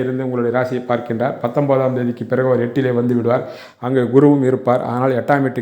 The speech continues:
கெடுபலங்கள் உங்களுக்கு கெ-, கெடுதல் வராது. ஆனாலும் ஒரு சில முயற்சிகள் தங்கு தடைகளாகும். தடைக்கு பிறகு வெற்றிகள் கட்டாயம் உங்களுடைய முயற்சிகள் வெற்றியடையும் என்பது தெளிவு. ஒரு சிலருக்கு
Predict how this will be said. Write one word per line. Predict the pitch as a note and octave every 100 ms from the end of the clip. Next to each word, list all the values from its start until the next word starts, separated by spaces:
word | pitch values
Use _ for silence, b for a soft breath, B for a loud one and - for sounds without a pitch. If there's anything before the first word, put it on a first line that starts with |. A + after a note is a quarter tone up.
| B2
கெடுபலங்கள் | B2+ B2+ A#2+ A#2+ C3
உங்களுக்கு | A#2+ A2+ A#2+ -
கெ-, | C3+ C3+
கெடுதல் | - C3+ C3 B2
வராது. | B2 B2+ A2+ - B B B B2+
ஆனாலும் | C3+ C#3 C#3+ C3+
ஒரு | C3+ C3
சில | B2+ B2
முயற்சிகள் | D3 D3 C3+ C#3+
தங்கு | B2+ C3+ C#3+
தடைகளாகும். | C3 B2+ C3 B2 A#2+ B2 -
தடைக்கு | C3 C#3+ C#3+ C#3
பிறகு | C3+ C3 C#3+
வெற்றிகள் | B2+ B2 C3+ C#3 B B B -
கட்டாயம் | B2 C3+ C#3+
உங்களுடைய | C#3 B2 A#2+
முயற்சிகள் | C3 C#3 B2 C3+
வெற்றியடையும் | B2 B2 C3+ B2 B2 A#2+
என்பது | A#2+ A#2+ A#2+
தெளிவு. | A#2+ A#2 D3 B B B B2
ஒரு | C#3
சிலருக்கு | D3 C#3+ C#3+